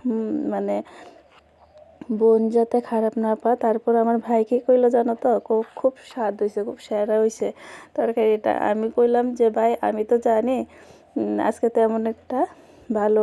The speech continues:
হইছে না তরকারিটা। আমি না খাইয়া সেটা কিন্তু কইতে পারি।" তারপরে কিন্তু ভাই বোনের, মানে, মন রক্ষা করার লেগে, দেখো, তারপরে কইতাছে যে, "না, আজকে তরকারিটা খুব সেরা হইছে।" দেখো, উম, রক্তের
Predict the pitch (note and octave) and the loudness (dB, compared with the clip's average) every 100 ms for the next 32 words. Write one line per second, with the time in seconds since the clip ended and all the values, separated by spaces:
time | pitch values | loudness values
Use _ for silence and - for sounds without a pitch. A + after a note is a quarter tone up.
0 | G#3 G#3 - A3 G#3 G#3 G3+ G#3 G3+ G3 | 2 0 -2 -6 0 0 0 -2 -2 -4
1 | G#3+ - - - - _ A3+ A3+ A3+ A3+ | -8 -8 -20 -20 -20 _ -2 0 0 0
2 | A3 - A#3 A#3 A#3+ A#3+ A#3+ C#4+ C#4+ A3 | 0 0 0 0 0 0 0 -2 0 0
3 | A3 G#3 G3+ G3+ - - - - B3+ G#3+ | 2 0 0 -2 -6 -20 -20 -10 -4 -2
4 | A3+ A3+ A#3+ B3 A#3+ A#3 A3 A#3 A3 G#3+ | 0 0 2 0 -2 0 0 0 -4 -4
5 | G#3+ A3 A3 A#3+ A3 G#3+ G#3 G#3 G#3 G#3+ | -2 -2 -4 -6 -8 -6 -4 -4 -2 0
6 | A3+ A#3+ A#3+ A#3 A#3 A3+ A3+ A#3 A#3+ A#3 | 0 0 -2 -2 0 0 0 0 -2 -2
7 | G#3+ - G#3 - - - - _ C4 A3+ | -4 -8 -14 -14 -20 -20 -20 _ -4 -4
8 | A#3 A#3+ A#3+ A3+ A3+ A3 G#3+ G#3+ G#3+ A3 | -2 -6 -6 -8 -8 -8 -8 -4 -4 -2
9 | A3+ G#3 A3 - - - - - A3 G#3 | -4 -4 -8 -18 -20 -20 -18 -8 -6 -6
10 | - A3+ A3+ A#3 A#3 C4 D4 - A3+ G#3+ | -6 -2 0 0 -2 -4 -6 -8 -4 -2
11 | G3+ G#3 G#3 - G#3 - _ - - - | -2 -2 -4 -10 -14 -16 _ -20 -20 -14
12 | A#3+ A3+ A3 G#3+ - - - - B3+ G#3 | -6 -4 -4 -8 -10 -20 -20 -8 -8 -6
13 | G#3 A3 A3+ _ C4 | -2 0 -2 _ 0